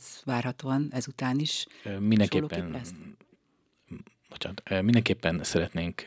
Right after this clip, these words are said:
Speaker 2: participálódni, de,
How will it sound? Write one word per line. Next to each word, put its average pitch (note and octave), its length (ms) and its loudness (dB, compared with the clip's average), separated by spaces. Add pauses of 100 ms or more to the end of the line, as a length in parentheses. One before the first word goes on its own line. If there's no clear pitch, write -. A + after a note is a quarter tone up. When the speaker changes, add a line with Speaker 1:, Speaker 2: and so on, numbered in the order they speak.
Speaker 2:
participálódni, C3 1040 2 (400)
de, F2+ 680 4